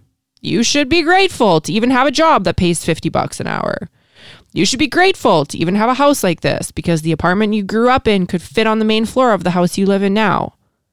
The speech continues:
And so rather than actually attuning to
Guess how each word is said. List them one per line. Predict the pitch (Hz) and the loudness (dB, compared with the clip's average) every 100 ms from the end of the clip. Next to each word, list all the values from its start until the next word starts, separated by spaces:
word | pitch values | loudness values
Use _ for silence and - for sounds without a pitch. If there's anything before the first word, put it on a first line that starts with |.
| _ _ _ _ _ _ _ _ _ _ | _ _ _ _ _ _ _ _ _ _
And | 214 | -2
so | 277 | 2
rather | 233 196 247 311 | 2 2 2 2
than | 254 208 180 - _ | 2 0 -2 -8 _
actually | 165 220 - 269 220 196 - _ _ _ _ - | -2 -2 -2 -2 0 0 -2 _ _ _ _ -6
attuning | 180 - - 196 214 226 185 160 147 | -4 -2 -2 4 4 6 2 0 -2
to | - 147 92 85 | -2 -2 -2 -6